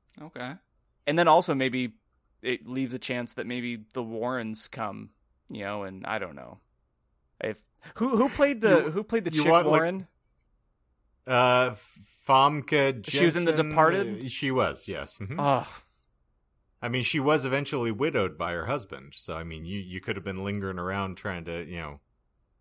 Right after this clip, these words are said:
Speaker 2: That is true.
Speaker 3: trying to find out.
Speaker 2: Well, anyway, that was my, I can't
Speaker 3: Hey,
Speaker 2: believe we're
Speaker 3: hey,
Speaker 2: talking
Speaker 3: no
Speaker 2: about,
Speaker 3: one's, no one's
Speaker 2: but
Speaker 3: waiting around for Shane here. I mean,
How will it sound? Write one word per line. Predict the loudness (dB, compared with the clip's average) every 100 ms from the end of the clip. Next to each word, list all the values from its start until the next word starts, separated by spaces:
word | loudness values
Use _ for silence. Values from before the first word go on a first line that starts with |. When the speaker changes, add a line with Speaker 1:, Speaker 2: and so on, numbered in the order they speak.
| -14
Speaker 2:
That | -14
is | -12
true. | -14 -14 -16 _ _ _
Speaker 3:
trying | -4 -2
to | 0
find | -2 0 -2
out. | -4 -6 _ _ _ -8
Speaker 2:
Well, | 0 2
anyway, | 4 4 4
that | 2
was | 0 -4 -8 -16 _ _ -20 -18
my, | -12 -4 -2 -4 -8 -2
I | 0 -2
can't | -6 -4 -4
Speaker 3:
Hey, | -2
Speaker 2:
believe | -2 0
we're | 0
Speaker 3:
hey, |
Speaker 2:
talking | 6 8 8 6
Speaker 3:
no | 6
Speaker 2:
about, | 8
Speaker 3:
one's, | 6 4
no | 2 4
one's | 6 6
Speaker 2:
but |
Speaker 3:
waiting | 4 4
around | 6 6 4
for | -2
Shane | 0 0 0
here. | -4 -6 -8 -6
I | -6
mean, | -4 -6